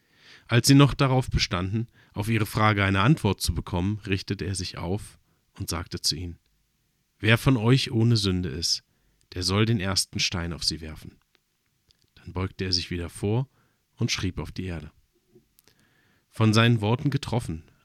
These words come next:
verließ einer nach dem anderen den Platz. Die Ältesten unter ihnen gingen als Erste. Zuletzt war Jesus allein mit der Frau, die immer noch da stand, wo ihre Ankläger sie hingestellt hatten.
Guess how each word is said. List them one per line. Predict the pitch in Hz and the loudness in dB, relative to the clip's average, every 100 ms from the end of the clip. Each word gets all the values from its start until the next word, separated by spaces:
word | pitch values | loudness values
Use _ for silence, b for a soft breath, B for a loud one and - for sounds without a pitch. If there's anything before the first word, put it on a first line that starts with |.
| _ _ | _ _
verließ | - 90 95 - | -8 -4 -2 -2
einer | - 98 104 | -4 -4 -2
nach | 98 | -4
dem | - 95 | -6 -6
anderen | 90 85 85 | -6 -6 -6
den | 87 | -6
Platz. | - 85 - - - _ _ _ - | -6 -6 -8 -10 -12 _ _ _ -14
Die | - | -2
Ältesten | 110 120 135 - | -2 2 0 0
unter | 110 113 110 | -2 -2 -2
ihnen | 104 104 | -2 -2
gingen | 98 98 | -4 -4
als | 87 - | -6 -8
Erste. | 73 - - - _ _ B B B B B - | -8 -8 -10 -16 _ _ B B B B B -2
Zuletzt | 117 131 143 - - | 6 6 6 0 0
war | 120 | 2
Jesus | 117 113 - | 2 2 0
allein | 107 98 87 | -2 -6 -4
mit | 85 78 | -6 -8
der | |
Frau, | - - 73 - _ _ _ _ _ _ - | -12 -14 -14 -16 _ _ _ _ _ _ -8
die | 76 | -2
immer | 107 | 2
noch | 107 - | 2 0
da | 98 101 | 0 0
stand, | - 92 101 - | -2 -4 -4 -4
wo | 85 | -6
ihre | 90 92 | -4 -6
Ankläger | 73 90 - 90 85 90 | -6 -8 -6 -6 -6 -6
sie | 110 | -4
hingestellt | 95 87 82 - 80 - | -4 -4 -6 -10 -12 -12
hatten. | - - | -16 -18